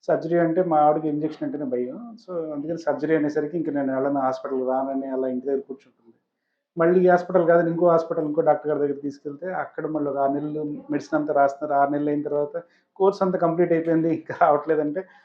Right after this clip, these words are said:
మళ్ళీ లాప్రోస్కోపిక్ సర్జరీ చేయాల్సిందే మీకు అంటున్నారు. ఇలా కాదని మళ్ళీ పెద్ద కార్పొరేట్ హాస్పిటల్కి వెళ్ళాం. అక్కడ ఒక వన్ ఇయర్ వాడేవాడిని. వాళ్ళు కూడా ఫైనల్గా వచ్చేసరికి లాప్రోస్కోపిక్ సర్జరీ చేయాలన్నారు.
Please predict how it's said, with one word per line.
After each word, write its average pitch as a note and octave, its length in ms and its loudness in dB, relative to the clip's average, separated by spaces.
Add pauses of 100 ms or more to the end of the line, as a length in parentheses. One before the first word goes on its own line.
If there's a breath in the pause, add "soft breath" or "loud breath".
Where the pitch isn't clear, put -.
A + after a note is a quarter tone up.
(160 soft breath)
మళ్ళీ E3 200 8
లాప్రోస్కోపిక్ D#3 600 4
సర్జరీ C#3+ 260 -2
చేయాల్సిందే C#3 500 0
మీకు C3+ 220 -4
అంటున్నారు. B2 460 -12 (680)
ఇలా E3 180 2
కాదని F3+ 380 4
మళ్ళీ F3 320 2
పెద్ద D#3+ 240 2
కార్పొరేట్ D#3 440 6
హాస్పిటల్కి B2+ 420 -2
వెళ్ళాం. B2 200 -8
అక్కడ C#3 340 -6
ఒక C#3+ 120 2
వన్ C#3+ 160 6
ఇయర్ F3 100 8
వాడేవాడిని. C3 440 2 (680)
వాళ్ళు E3+ 280 10
కూడా F#3 520 4
ఫైనల్గా E3+ 460 4
వచ్చేసరికి E3 720 -4
లాప్రోస్కోపిక్ C#3 580 -4
సర్జరీ C3 300 -6
చేయాలన్నారు. B2 560 -8